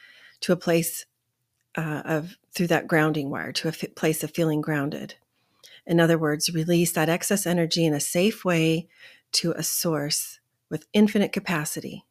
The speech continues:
to absorb that excess energy. If you would like to explore what that looks like or feels like for you in your life, I invite you to jump on a complimentary chat with me.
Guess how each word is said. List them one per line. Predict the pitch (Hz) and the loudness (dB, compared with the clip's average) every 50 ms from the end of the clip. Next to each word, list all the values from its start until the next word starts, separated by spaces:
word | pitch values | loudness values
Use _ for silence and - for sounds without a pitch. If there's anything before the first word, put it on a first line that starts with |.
| _ - | _ -6
to | - 180 | -2 -2
absorb | 165 165 - 170 165 160 156 - | -2 -2 0 0 0 0 0 -2
that | 160 156 - - | -2 -4 -4 -4
excess | - 151 - - - 147 - - | -6 -8 -8 -8 -8 -6 -6 -6
energy. | 151 143 160 170 160 - - 156 156 160 165 _ _ _ _ _ _ _ - - - - - - - - _ - | -6 -6 -6 -6 -6 -8 -8 -8 -10 -12 -14 _ _ _ _ _ _ _ -20 -20 -20 -18 -18 -18 -20 -14 _ -10
If | 175 - | -6 2
you | 190 196 208 | 6 8 8
would | 208 226 | 8 8
like | 233 220 226 | 8 6 4
to | - 190 | 2 0
explore | - - - - 277 294 269 208 180 175 175 202 214 - _ _ _ _ - | 0 -2 -2 2 6 8 8 8 8 8 6 4 2 -4 _ _ _ _ -2
what | 185 175 - | -2 0 0
that | 190 165 - - | 0 0 0 0
looks | 185 190 202 208 - - - | 0 0 0 0 0 0 0
like | 233 214 247 269 269 - - - - _ _ _ _ _ - | 2 2 2 2 0 -4 -14 -20 -20 _ _ _ _ _ -8
or | - 165 | -6 -6
feels | - - - 190 190 185 - | -4 -2 0 0 0 2 2
like | 196 175 175 - | 0 0 0 -2
for | - - 175 | -4 -4 -4
you | 165 160 170 170 170 170 190 202 | -4 -2 0 2 2 2 2 2
in | 190 175 | 2 2
your | 165 160 | 2 0
life, | 160 160 151 147 156 185 214 208 - _ _ _ _ - - | 0 -2 -2 -2 -2 -2 -2 -4 -6 _ _ _ _ -8 -4
I | 160 | -2
invite | 175 185 226 254 285 220 | 0 2 2 2 2 2
you | 202 | 2
to | 180 | 2
jump | - 196 202 202 | 2 2 2 2
on | 196 208 | 2 2
a | 208 | 2
complimentary | 208 208 202 196 - 196 196 180 180 180 180 | 2 0 -2 -2 0 0 -2 0 0 0 -2
chat | 175 175 - 175 160 - | -2 -4 -4 -4 -4 -4
with | - 160 160 - - 180 | -4 -6 -8 -8 -8 -6
me. | 160 143 139 160 | -6 -6 -6 -10